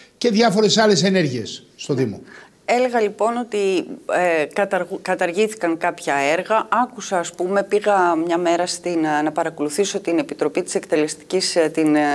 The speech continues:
Speaker 2: συνεδρία της Εκτελεστικής Επιτροπής. Είναι μια δημόσια συνεδρίαση.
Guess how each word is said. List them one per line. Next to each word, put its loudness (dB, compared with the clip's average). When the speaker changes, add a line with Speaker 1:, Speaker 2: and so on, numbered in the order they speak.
Speaker 2:
συνεδρία 2
της -2
Εκτελεστικής -2
Επιτροπής. -2
Είναι -2
μια 2
δημόσια 2
συνεδρίαση. 0